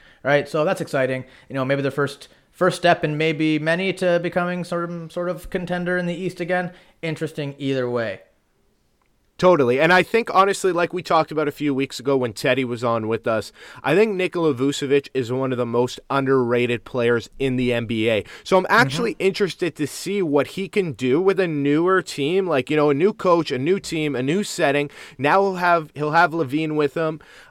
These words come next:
Speaker 2: Uh, I'm excited to see what he actually does because, you know, Aaron Gordon, although, you know, he, you know, he puts up about fifteen points, seven rebounds, four assists, something like that, which is quite good for a big, especially he moves the ball, but he never lived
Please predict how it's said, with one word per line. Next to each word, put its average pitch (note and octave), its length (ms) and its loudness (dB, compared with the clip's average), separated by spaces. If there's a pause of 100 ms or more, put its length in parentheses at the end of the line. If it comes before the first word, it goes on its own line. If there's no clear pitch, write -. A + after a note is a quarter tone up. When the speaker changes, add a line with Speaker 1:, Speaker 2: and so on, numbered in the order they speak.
Speaker 2:
Uh, F#3 200 6
I'm G3 160 4
excited G#3+ 380 0
to G#3+ 80 -2
see G#3+ 200 -4
what G3+ 160 2
he A3 160 2
actually C#3+ 400 4
does B2 240 2
because, C3+ 380 0 (160)
you D#3+ 120 -4
know, D3 200 2
Aaron G#3 260 6
Gordon, C#3+ 500 2
although, C3+ 560 6 (520)
you E3 100 -2
know, D3 300 8
he, E3 320 -10 (160)
you D3+ 120 -2
know, C3+ 100 2
he D#3+ 100 -4
puts - 300 -2
up D#3 140 4
about D#3+ 180 6
fifteen F3 640 0
points, E3+ 500 0
seven E3 320 2
rebounds, D#3+ 640 2
four E3 300 2
assists, D#3 400 0
something D#3+ 240 -2
like D3 220 -2
that, D3+ 260 4
which D#3+ 160 -4
is D3+ 80 -6
quite G#3+ 320 2
good G3 220 4
for F3 140 2
a D3 40 4
big, C#3 300 2
especially E3+ 480 -2
he D#3+ 80 -2
moves E3+ 260 -2
the E3 80 -6
ball, C#3 220 0
but E3+ 120 0
he E3+ 80 -4
never G#3+ 440 2
lived E3 400 -4